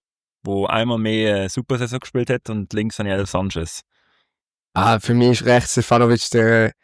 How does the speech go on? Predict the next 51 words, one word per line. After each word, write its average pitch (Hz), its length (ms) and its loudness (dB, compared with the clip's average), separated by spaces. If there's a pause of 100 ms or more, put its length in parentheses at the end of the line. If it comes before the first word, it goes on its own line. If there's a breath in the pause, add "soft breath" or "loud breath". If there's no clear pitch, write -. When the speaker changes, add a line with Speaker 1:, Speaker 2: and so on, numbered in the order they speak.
(540)
Speaker 2:
grösste 131 340 2
No-Brainer 110 1080 4 (440)
gewesen - 240 0
in 107 60 4
dieser 104 180 4
Auswahl. 104 300 2
Also, 95 140 0
es 98 80 -4
ist - 120 -4
so 117 100 4
klar, 101 440 2
es 98 100 -2 (220)
ist - 340 -6
so 120 120 4
ein 110 120 4
geiler 107 240 4
Spieler. 104 540 2 (640)
Und 101 640 2 (520)
Speaker 1:
Ja, 107 80 2
Speaker 2:
mittlerweile, 110 280 4
Speaker 1:
du 110 60 6
kannst 104 100 4
ja 110 100 6
Speaker 2:
glaub 107 100 4
Speaker 1:
der - 80 2
Fasnacht 143 340 -6
vielleicht 127 240 -10
noch 131 80 -6
dort 117 200 -6
ausstellen, 101 380 -4
oder? 107 240 0 (280 loud breath)
Speaker 2:
Ja, 120 360 6
schon, 123 240 4
aber 113 180 4
über 123 120 0
die 127 80 0
gan-, 135 200 2
ich 131 120 2
meine, 127 140 4
der 123 100 6
ist 113 60 0
erst 131 180 2
im 127 80 2
Winter 131 180 2
dazugekommen, 127 400 2
klar, 123 300 4
ist 107 120 -2
Fasnacht 120 380 2
super 123 260 0
gewesen, 113 300 2
aber 113 300 4